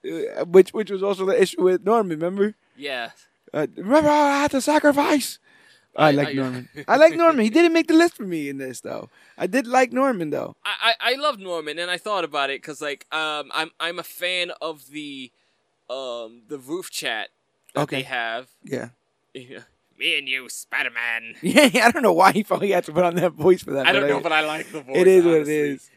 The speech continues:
Speaker 2: It, it was, it was a little bit of cheese from William Dafoe, but it worked
Speaker 1: And
Speaker 2: for
Speaker 1: he was,
Speaker 2: me.
Speaker 1: like, kinda
Speaker 2: But I
Speaker 1: ripped.
Speaker 2: Yeah, yeah. Uh, but I, I also think that the, there was supposed to be an idea that they were personalities.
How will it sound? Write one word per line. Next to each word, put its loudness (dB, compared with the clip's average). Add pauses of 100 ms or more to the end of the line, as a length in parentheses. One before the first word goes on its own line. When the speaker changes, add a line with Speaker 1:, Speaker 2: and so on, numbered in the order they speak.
Speaker 2:
It, -12
it -10
was, -10
it -20
was -14
a -8
little -12
bit -12
of -18
cheese -16
from -20
William -18
Dafoe, -16
but -14
it -16
worked -16
Speaker 1:
And 0
Speaker 2:
for 0
Speaker 1:
he -4
was, -14
Speaker 2:
me. -4
Speaker 1:
like, -4 (380)
kinda 0
Speaker 2:
But 6
I 6
Speaker 1:
ripped. -4 (580)
Speaker 2:
Yeah, -2 (180)
yeah. -4 (200)
Uh, -6
but -4
I, 2 (160)
I -2
also -8
think -14 (460)
that -8
the, -10
there -14
was -16
supposed -18
to -20
be -12
an -14
idea -10
that -18
they -14
were -14
personalities. -16